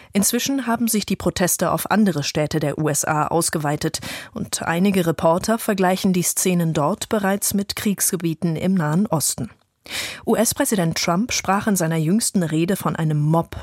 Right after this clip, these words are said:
der ausländische Fahnen schwenke und eine Invasion des Landes plane.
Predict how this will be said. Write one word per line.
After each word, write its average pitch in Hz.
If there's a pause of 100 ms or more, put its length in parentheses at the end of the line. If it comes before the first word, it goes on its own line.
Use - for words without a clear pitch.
(140)
der -
ausländische 151
Fahnen 180
schwenke 165
und 143
eine 151
Invasion 156
des 147
Landes 156
plane. -